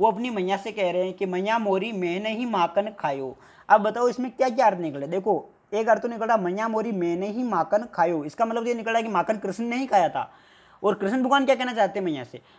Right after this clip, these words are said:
"मैया मोरी मैं नहीं माखन नहीं खाया", मतलब नहीं खायो। तो संप्रेषण ये प्रभावी नहीं है यहाँ पे, प्रभावी संप्रेषण नहीं है यहाँ पे। समझ में आया ना ये चीज़? तो अगले प्रश्न की ओर मैं चलता हूँ। अगला प्रश्न आपके सामने पेश है साथियों। अगला प्रश्न क्या कहना चाहता है आपसे, देखो बहुत इंपॉर्टेंट प्रश्न है,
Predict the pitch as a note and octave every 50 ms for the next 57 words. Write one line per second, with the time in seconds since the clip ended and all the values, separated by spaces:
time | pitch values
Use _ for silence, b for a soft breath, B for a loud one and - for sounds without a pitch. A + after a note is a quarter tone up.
0 | b b E3 F#3 G#3 A3+ A#3 A#3 A3+ A3+ A#3 B3 A3+ G#3+ G3+ G#3 G#3+ A3 B3 A#3+
1 | G#3+ F#3 F3 E3+ - A3+ B3 B3 G#3+ F#3+ G3 - C4+ C#4 - - G3+ F3 D#3+ D3
2 | C3+ C#3+ E3+ F#3+ A3 F#3+ F#3+ G3 A3 B3 A3+ - G3 E3+ D#3+ D#3 C#3+ B2 - B
3 | B B B B B B - A3+ A#3+ B3 A#3+ - - - G#3+ G#3 G#3 A#3+ A#3+ A3+
4 | C4+ C4+ C4+ - - G#3 G#3 A3+ B3+ C4+ B3+ B3 A#3 G#3+ G3 F3 D3+ C#3 - -
5 | D3+ C#3+ - - G3 G3 A3+ A#3+ - B3 A3+ G3+ G#3 G#3 F#3+ G#3+ G3+ F#3+ F3+ E3+
6 | D#3+ D3+ C#3+ C3 D3+ - F#3 G3 G#3+ A3+ A3+ A3 A3+ A#3 A3+ G#3+ G3+ G3 G#3 G3+
7 | F#3+ - B B B B B B D#3 D#3+ F3 G#3 G3+ G3+ G3+ F#3+ G3 F#3+ G#3 G#3+
8 | G#3+ G#3+ G3+ G#3 F#3 F3 G#3 G#3 G#3+ F#3+ E3+ F#3 G3 F#3+ F#3+ F#3 G3+ G3 F3 F#3+
9 | F#3+ G3 G3+ G3+ F#3+ G3 E3+ F3+ F3+ F3+ G#3 G3+ G3+ G3 F3+ F#3+ G3 E3 E3 F#3
10 | F3+ F#3 F#3 G3+ F#3+ G3+ G3 F#3 G3 G3 F#3 F#3+ F3+ F3 F#3+ G3 F#3 - G3 F#3+
11 | F#3+ F#3+ D3+ D3+ E3+ - E3 D#3 D3+ D#3+ E3+ F3+ F#3 F3+ - F3 E3 F#3 F#3+ F#3+
12 | G3 G3 F#3+